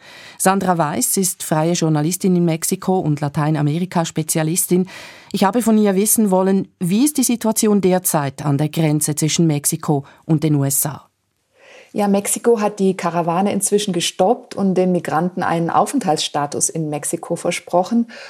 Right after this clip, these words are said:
Speaker 2: Und die Migranten wurden dann erstmal in Sammellager aufs ganze Land verteilt.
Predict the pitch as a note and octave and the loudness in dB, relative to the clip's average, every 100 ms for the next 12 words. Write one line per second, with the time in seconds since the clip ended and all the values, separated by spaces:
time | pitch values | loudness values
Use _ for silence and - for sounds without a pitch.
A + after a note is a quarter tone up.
0 | - - G#3 G3+ G3+ E3 F3 F#3 G#3 F#3+ | -20 -4 2 4 4 4 0 2 2 4
1 | F#3 E3 E3+ F3 F#3+ E3+ E3+ D#3+ D#3 E3 | 2 2 2 2 0 0 0 0 2 2
2 | F3+ D#3 D#3 D3+ D3+ C#3+ D#3+ D#3+ D3+ C#3+ | 2 2 0 -2 -4 -4 -4 -2 -2 -2
3 | E3 - C#3+ - C#3 C#3 C3+ | -4 -6 -8 -6 -6 -6 -6